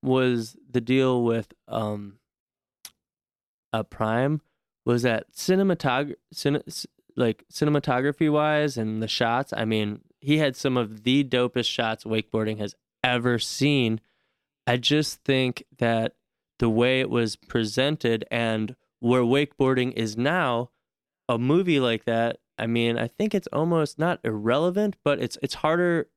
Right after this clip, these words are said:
to get across for people to totally vibe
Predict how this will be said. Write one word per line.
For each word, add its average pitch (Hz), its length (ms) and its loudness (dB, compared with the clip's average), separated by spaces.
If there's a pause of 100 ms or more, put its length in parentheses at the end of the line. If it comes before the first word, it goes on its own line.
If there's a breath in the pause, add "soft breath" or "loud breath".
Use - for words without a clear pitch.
(320)
to - 100 -4
get 139 220 0
across 120 720 -2
for 110 140 -2
people 113 460 -2
to 107 260 -2 (120)
totally 110 420 0
vibe 107 360 -2